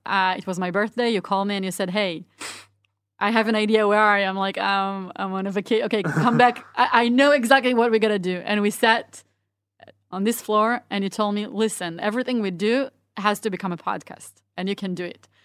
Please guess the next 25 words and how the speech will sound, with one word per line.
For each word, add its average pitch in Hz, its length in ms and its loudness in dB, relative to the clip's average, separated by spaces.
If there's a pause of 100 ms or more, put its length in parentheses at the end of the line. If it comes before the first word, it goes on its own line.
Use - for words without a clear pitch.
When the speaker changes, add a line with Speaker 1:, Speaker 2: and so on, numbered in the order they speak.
(340)
Speaker 1:
And 202 120 -2
then 220 100 2
immediately 254 440 4
I 190 60 2
started 202 260 -2
telling 196 200 -2
you, 185 180 -4
"Hey, 285 200 4
but 185 160 -2
I 190 80 0
ca-, - 240 -10
I 240 140 4
can't 254 260 0
be 233 80 2
the 220 120 4
one 214 160 2
to 208 100 -4
do 185 160 0
that 175 400 -2 (640)
because 220 200 2
I 226 80 4
don't 220 140 2
listen 240 220 2
to 254 80 -2
podcasts." - 680 0